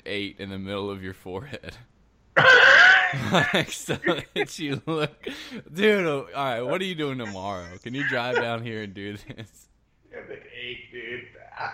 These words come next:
Speaker 2: I don't know, man. I might could, no, I gotta find a job, Jed. It's
Speaker 1: Oh,
Speaker 2: like,
Speaker 1: yeah,
Speaker 2: how do I
Speaker 1: that's right.
Speaker 2: survive? To, you guys, if you wanna see Eight Ball,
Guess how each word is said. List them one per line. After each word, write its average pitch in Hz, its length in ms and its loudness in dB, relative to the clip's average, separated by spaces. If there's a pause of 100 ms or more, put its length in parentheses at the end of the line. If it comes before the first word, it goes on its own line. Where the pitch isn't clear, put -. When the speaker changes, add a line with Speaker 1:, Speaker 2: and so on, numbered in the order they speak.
Speaker 2:
I 214 120 -4
don't 285 180 -6
know, 151 240 -8
man. - 80 -12
I 139 160 -8
might 123 220 -6
could, - 160 -6
no, 156 200 6
I 151 120 6
gotta 175 180 4
find 175 240 2
a 147 80 4
job, - 560 0
Jed. 131 400 0
It's 156 160 4
Speaker 1:
Oh, 160 80 8
Speaker 2:
like, 156 220 2
Speaker 1:
yeah, 143 360 -6
Speaker 2:
how 180 240 4
do 180 120 -4
I 180 40 8
Speaker 1:
that's 180 140 0
right. 160 240 2
Speaker 2:
survive? 143 560 4 (140)
To, 135 260 -4 (640)
you 156 140 0
guys, - 480 2 (260)
if 120 160 -4
you 175 120 6
wanna 202 220 8
see 185 260 4
Eight 135 340 4
Ball, 76 440 -2